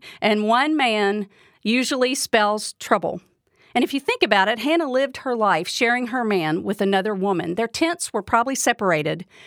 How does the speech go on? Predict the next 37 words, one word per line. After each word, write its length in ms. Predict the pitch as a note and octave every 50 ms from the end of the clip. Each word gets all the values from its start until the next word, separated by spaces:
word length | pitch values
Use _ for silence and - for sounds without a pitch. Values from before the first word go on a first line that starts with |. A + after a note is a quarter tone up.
| - - -
but 140 | - A3 A3
they 120 | C4 B3+
had 180 | B3+ C#4 B3 G#3
to 80 | G3+ G3
share 240 | - B3 G#3+ G#3
the 80 | F#3+ G3
well 480 | F#3+ G#3 G#3+ G#3+ A3 A3 G#3+ A3+ A3 - _ -
and 120 | A3 G#3
the 40 | G3+
food 520 | F#3+ - A#3+ G#3+ G3+ G3 F#3 F#3 F3+ F#3 - _ _ _ _ -
and 160 | - G3 F#3+
the 60 | F#3+ E3+
husband. 480 | E3 F3+ E3+ - - E3+ E3 F3 F3+ - _ _ _ _ _ _ _ _ _ - - -
Now, 140 | - A#3+ -
I'm 340 | C#4+ D4+ E4+ A4 A4 G#4+ F#4+
not 300 | D#4 C#4+ C#4 C#4 - -
sure 560 | - - C#4 C4 G#3+ F3 E3+ F3 G3 F#3 _ _
what 360 | - G#3+ A3 A#3 B3+ - - -
Peninnah 400 | - B3+ A#3+ A#3 A3+ A#3 A#3+ A#3
and 180 | A#3 A#3 G#3+ G#3+
Hannah 300 | F#3+ G#3 A#3+ A#3 A3+ A3
and 180 | G#3+ G3 F#3 -
Elkanah 480 | G3+ A3 A3 A3 - G#3+ G#3 G#3 G3+
did, 400 | F3 F#3 G3+ F3 D3+ D3 D#3 E3+
but 100 | G#3 G#3+
maybe 280 | A3 A3 A3+ A#3 C#4+ D4
they 160 | D#4+ D#4 E4
had 100 | D#4+ D4
a 60 | D#4+
schedule 420 | D#4 - - A3+ A#3 A3 B3+ B3 B3+
at 140 | C#4+ -
the 80 | G#4 E4+
well, 320 | C#4 A#3 G3+ F#3+ A3+ D#4 - _ - - - - - - -
or 140 | - A3+ A3
some 260 | - - C#4 D4 D4+
way 320 | C#4+ C4 B3 B3+ C4+ B3+
El-, 180 | G#3 G#3+ -